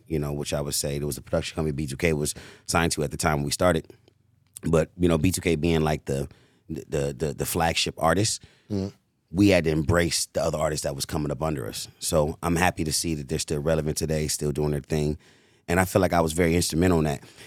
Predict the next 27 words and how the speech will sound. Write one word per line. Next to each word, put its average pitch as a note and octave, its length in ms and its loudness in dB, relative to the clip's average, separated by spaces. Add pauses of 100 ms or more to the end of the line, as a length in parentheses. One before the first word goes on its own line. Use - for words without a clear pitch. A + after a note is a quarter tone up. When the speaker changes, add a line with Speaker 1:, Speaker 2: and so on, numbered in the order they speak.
(160)
Speaker 1:
And F2 460 2
<clears throat> - 360 4
being A2 200 6
able G2+ 100 6
to F#2+ 80 2
have F#2 160 4
the E2+ 100 -4
opportunity F2 640 -2
to C#2+ 320 -4
assist - 560 -4
and B1 120 -10
organize D#2+ 680 -2
and C#2+ 120 -8
produce, - 460 -6 (280)
you D#2 80 0
know, C#2+ 100 2
B E2 160 -2
two D#2+ 140 -6
K's D2+ 260 -4
tours E2 320 0
and D#2 80 -2
stuff D2+ 180 -4
like C#2+ 200 -4
that. C2+ 180 -6
When C#2+ 80 -2
I'm F#2+ 100 2
say F2 260 2